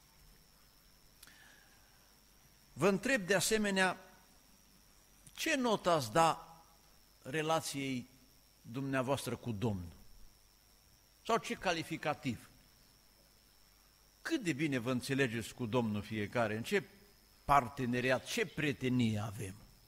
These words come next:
Să știți că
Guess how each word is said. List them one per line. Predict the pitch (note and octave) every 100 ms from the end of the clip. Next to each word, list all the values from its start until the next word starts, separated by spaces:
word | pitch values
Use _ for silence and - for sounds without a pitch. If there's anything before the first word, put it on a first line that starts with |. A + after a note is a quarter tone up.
| - - - - - - - - - - - - - - - _ _ - - - - - - - - - - _ _ -
Să | G3
știți | - A#3+ B3 -
că | G3+ G3+